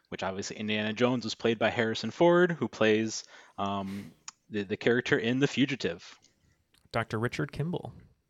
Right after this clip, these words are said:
Speaker 2: Looks like after five questions in the second round, uh, Team Feed Me Dutch Boy picking up thirty points,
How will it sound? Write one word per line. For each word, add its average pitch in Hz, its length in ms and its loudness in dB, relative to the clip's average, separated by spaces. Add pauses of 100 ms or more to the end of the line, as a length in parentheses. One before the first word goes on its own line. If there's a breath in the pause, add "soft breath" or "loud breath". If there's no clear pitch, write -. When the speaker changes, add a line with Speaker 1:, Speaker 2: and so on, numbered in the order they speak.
(580)
Speaker 2:
Looks 156 180 0
like 156 160 4
after 151 360 2
five 151 340 4
questions 165 480 0
in 147 220 0
the 143 180 2
second 151 540 0
round, 170 480 0
uh, 131 400 2
Team 143 580 -4 (540)
Feed 160 200 0
Me 147 140 -2
Dutch 151 260 0
Boy 190 140 0
picking 151 300 0
up 135 100 0
thirty 160 340 2
points, - 640 -6